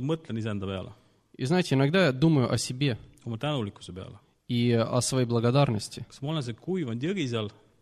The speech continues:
Speaker 2: А, на кого я больше похож? Вот на этот пересыхающий летом ручей?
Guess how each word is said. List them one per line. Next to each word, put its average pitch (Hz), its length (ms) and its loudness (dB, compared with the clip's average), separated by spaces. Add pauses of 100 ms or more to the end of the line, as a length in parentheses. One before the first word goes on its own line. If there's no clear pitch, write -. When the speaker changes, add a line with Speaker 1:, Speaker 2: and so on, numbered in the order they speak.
(160)
Speaker 2:
А, 117 540 0 (120)
на 139 160 2
кого 170 180 6
я 180 60 8
больше 139 220 6
похож? 143 340 2
Вот 123 120 0
на 131 80 4
этот 123 340 -2
пересыхающий 143 720 4
летом 131 380 0
ручей? 156 520 0